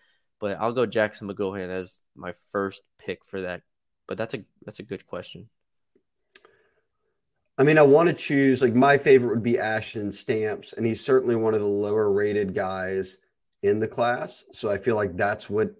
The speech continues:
Speaker 2: we're looking for here is guys who
Speaker 1: Yeah.
Speaker 2: are also lower ranked. That would put them under the radar. Um,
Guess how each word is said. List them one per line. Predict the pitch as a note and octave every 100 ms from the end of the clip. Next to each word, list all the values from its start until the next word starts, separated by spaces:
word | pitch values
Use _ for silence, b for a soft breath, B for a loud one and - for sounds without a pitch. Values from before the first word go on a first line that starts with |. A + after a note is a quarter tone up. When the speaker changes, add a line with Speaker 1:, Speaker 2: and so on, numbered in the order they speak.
| _ -
Speaker 2:
we're | G2+
looking | G2+ B2 A#2+
for | B2+
here | B2+ C#3 E3
is | A#2
guys | - G2 F#2 F#2
who | G#2
Speaker 1:
Yeah. | F#2
Speaker 2:
are | F2+
also | F2+ F2 F#2
lower | F#2+ F#2
ranked. | F2 A#2 D#3+ -
That | F#2+ F2
would | -
put | - -
them | F#2 F#2
under | F#2 F#2+ F#2+
the | F2+
radar. | F2 G2 F2+ A#2 C#3 _ _ _ _ _ _ _
Um, | F#2 F2+ E2 D#2 C#2+